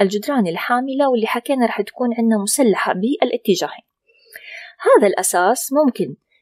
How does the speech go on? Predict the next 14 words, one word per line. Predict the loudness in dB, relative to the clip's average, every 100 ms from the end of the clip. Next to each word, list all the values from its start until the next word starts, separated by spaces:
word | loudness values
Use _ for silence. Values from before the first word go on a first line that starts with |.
| 0
نبنيه | 2 4 4 4 0 _ _ -10
ببلين | -2 2 2 2 0 4 4
كونكريت، | 2 0 -2 0 4 4 2
خرسانة | -6 -2 0 2 2
عادية، | 0 -6 0 0 0 -6 -20 _ _ -4
أو | -4 0
آر | 0
سي | 0 -4
كونكريت، | -8 -8 -6 -6 -4
خرسانة | -2 0 0 0
مسلحة، | -2 -2 -2 -2 0 -2 -4 _ _
ستونز | -2 2 2 2 0
من | 0 0 -2
الحجارة، | -4 -4 -2 0 -2